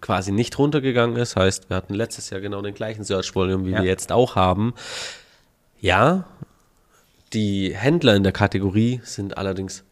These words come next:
Speaker 1: deutlich mehr geworden. Also grad
Speaker 2: Ja,
Speaker 1: bei,
Speaker 2: spannend.
Speaker 1: äh, kleineren Produkten, Amazon F B A ist einfach brutalst im Hype,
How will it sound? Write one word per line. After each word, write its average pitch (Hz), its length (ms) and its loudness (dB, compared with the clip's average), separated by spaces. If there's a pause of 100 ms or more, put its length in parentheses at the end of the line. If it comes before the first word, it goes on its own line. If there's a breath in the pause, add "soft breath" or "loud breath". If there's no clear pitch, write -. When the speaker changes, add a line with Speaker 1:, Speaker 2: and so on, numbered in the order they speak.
Speaker 1:
deutlich 92 440 0
mehr 85 180 2
geworden. 80 400 -2
Also 85 240 -4
grad - 280 -2
Speaker 2:
Ja, 92 100 0
Speaker 1:
bei, 92 80 0
Speaker 2:
spannend. 90 380 0
Speaker 1:
äh, 87 160 -4
kleineren 95 540 0
Produkten, 95 560 -8 (300 loud breath)
Amazon 101 420 0
F 92 200 -2
B 78 200 2
A 98 220 6 (340 soft breath)
ist - 280 -2
einfach 101 520 -6
brutalst 104 760 0
im 92 200 -4
Hype, 95 360 2